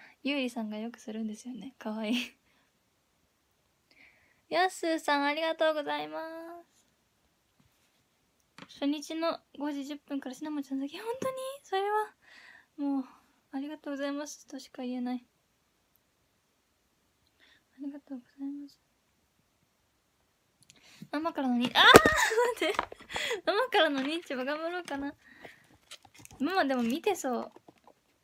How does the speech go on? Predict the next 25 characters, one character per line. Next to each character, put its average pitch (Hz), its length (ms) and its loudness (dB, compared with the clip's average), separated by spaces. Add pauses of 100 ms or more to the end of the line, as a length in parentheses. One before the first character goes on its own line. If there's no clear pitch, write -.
(460)
ふ-、 277 180 -6
可 285 240 -4
愛 302 140 -4
い - 20 -10
か 247 160 -6
ら。 240 120 -8 (2500)
び 233 80 -6
っ 233 40 -18
く - 140 -6
り 247 140 0
し - 80 -14
た。 - 320 -2 (2000)
あ、 277 140 0
テ 392 220 2
イ 392 60 0
ク 311 140 -2
さ 254 180 2
ん、 277 80 0
テ 440 140 6
イ 466 40 4
ク - 80 -8
さ 349 140 4
ん、 302 260 -6
五 302 140 0
十 294 80 -6